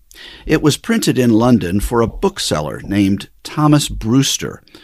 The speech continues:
who had produced a Welsh language Bible in sixteen fifty-four. He also sold many works by Thomas Collier, while that man was still in his relatively orthodox stage,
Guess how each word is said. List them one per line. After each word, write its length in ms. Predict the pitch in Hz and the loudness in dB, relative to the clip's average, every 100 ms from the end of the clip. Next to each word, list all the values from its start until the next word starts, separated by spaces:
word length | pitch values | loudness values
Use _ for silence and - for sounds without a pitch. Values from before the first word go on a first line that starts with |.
| - _ _ | -20 _ _
who 140 | - 123 | -4 0
had 220 | 123 - | 0 0
produced 440 | 110 107 147 - | 0 2 0 -2
a 60 | 95 | -4
Welsh 360 | 92 101 117 104 | 0 0 0 0
language 440 | 101 98 98 - | 0 0 -4 -4
Bible 460 | 110 160 156 73 80 | -4 -2 -4 -6 -6
in 300 | 85 82 - | -6 -8 -12
sixteen 540 | - 85 - 90 82 | -10 -10 -6 -6 -4
fifty-four. 720 | - 85 85 82 107 92 - _ - _ _ _ _ _ _ | -6 -8 -8 -6 -2 -2 -4 _ -20 _ _ _ _ _ _
He 120 | - | 0
also 380 | 131 196 - 113 | 2 2 0 0
sold 460 | - 113 95 104 | 0 0 0 0
many 260 | 107 110 131 | 2 4 2
works 400 | 87 90 - - | 0 -4 -4 -8
by 220 | 92 92 | -4 -6
Thomas 480 | 92 98 92 98 - | -4 -4 -2 -2 -4
Collier, 680 | - - 151 135 92 65 - - - _ _ | -10 -4 2 2 0 -6 -12 -20 -20 _ _
while 220 | - 104 | 0 2
that 200 | 104 104 | 4 2
man 320 | - 87 95 113 | 0 0 0 0
was 200 | 92 - | -2 -2
still 280 | 107 104 | 0 2
in 180 | 104 92 | 2 2
his 340 | 95 92 90 90 | -2 -4 -4 -4
relatively 600 | 92 98 - 82 87 90 | -4 -4 -6 -4 -6 -4
orthodox 720 | 107 113 - 82 76 76 - - | 0 0 0 -4 -4 -8 -14 -10
stage, 600 | - - 87 78 - | -8 -4 -4 -6 -8